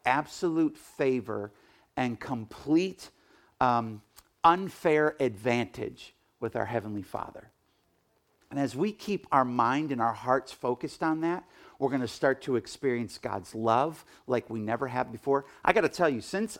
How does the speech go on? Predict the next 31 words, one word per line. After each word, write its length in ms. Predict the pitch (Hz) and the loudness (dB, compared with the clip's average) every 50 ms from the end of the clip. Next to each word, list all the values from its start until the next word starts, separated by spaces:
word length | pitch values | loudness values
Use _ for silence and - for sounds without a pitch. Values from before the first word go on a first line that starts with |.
| - | 0
I 200 | - 151 151 151 | 4 4 4 4
have 440 | 139 135 139 135 131 127 117 - - - - - _ _ _ _ _ _ _ _ _ - | 4 4 4 4 4 4 2 -2 -8 -20 -20 -20 _ _ _ _ _ _ _ _ _ -10
grabbed 460 | - 135 147 165 170 185 190 - - | -2 4 6 8 8 8 8 6 4
hold 400 | 160 139 165 175 165 147 131 117 | 0 2 4 6 6 6 4 2
of 120 | 127 107 107 | -2 -2 -2
the 120 | 131 113 | -2 2
revelation 720 | 113 139 151 151 156 147 139 139 135 135 - - 131 117 | 4 4 4 4 4 2 4 4 2 2 0 -4 -6 -6
of 160 | 113 110 101 104 | -6 -6 -6 -2
what 440 | 117 135 147 151 - - 110 101 | 2 2 2 2 0 -4 -16 -6
God's 540 | - 139 123 120 120 120 123 113 101 - - _ _ _ _ _ | 0 2 2 4 4 2 0 -4 -10 -16 -20 _ _ _ _ _
amazing 920 | 135 127 117 113 117 120 123 123 127 135 127 - 143 139 135 131 135 123 - _ _ _ _ _ | -2 -2 -2 -2 -4 -2 -2 0 0 -2 -2 -2 -2 -2 -2 -2 -4 -8 -12 _ _ _ _ _
grace 480 | - 131 131 123 123 117 104 - - - - | -4 0 2 2 2 2 0 -4 -10 -18 -14
really 480 | 107 104 117 123 120 123 131 123 - - | -4 0 2 2 2 2 0 -2 -2 -2
is, 520 | 120 110 95 - - 104 - - - - _ _ _ _ _ _ _ _ _ _ _ _ _ _ _ _ _ _ _ _ _ _ _ | -2 -2 -2 -2 -6 -12 -16 -20 -20 -20 _ _ _ _ _ _ _ _ _ _ _ _ _ _ _ _ _ _ _ _ _ _ _
something's 600 | _ - - - 190 190 208 - - 220 190 156 - | _ -16 -4 0 0 0 0 0 -2 -2 -2 -2 0
happened 420 | 143 156 160 160 - 156 139 131 | 2 2 2 2 0 0 0 2
on 140 | 131 135 131 | 0 0 0
the 120 | 131 135 | -2 -2
inside 460 | 143 135 131 120 - - 139 135 135 127 | 0 -2 -2 -2 -4 -2 0 0 0 0
of 80 | 113 | -2
me 140 | 117 117 113 | -4 -4 -2
that 240 | 104 117 110 117 - | 0 0 0 0 0
I 220 | 123 117 131 143 151 | -2 0 0 0 0
understand 760 | 165 165 156 147 - - - - - 139 131 135 135 131 | -2 -2 -4 -4 -4 -6 -10 -8 -6 -4 -4 -4 -4 -4
the 80 | 120 113 | -4 -2
love 240 | 110 113 120 117 117 | 0 0 0 -2 -2
of 80 | 123 | -6
the 80 | 113 117 | -8 -10
Father 420 | - - - 117 113 117 113 120 | -8 -6 -2 0 0 0 0 -2
for 320 | 104 - - 131 117 117 110 | -6 -6 -6 -6 -4 -4 -4
me 220 | 110 110 110 104 | -4 -6 -6 -8